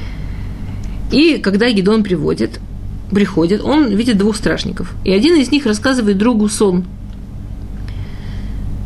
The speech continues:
Теперь тут, опять-таки, можно к этому отнестись с двух сторон. С одной стороны, можно отнестись по-простому.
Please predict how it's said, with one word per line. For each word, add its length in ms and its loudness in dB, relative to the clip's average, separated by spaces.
Теперь 240 2
тут, 180 2
опять-таки, 380 0
можно 380 4
к 80 -4
этому 240 2
отнестись 360 0
с 20 -4
двух 200 -2
сторон. 320 -4
С 60 -6
одной 300 2
стороны, 500 0
можно 200 4
отнестись 220 2
по-простому. 600 -2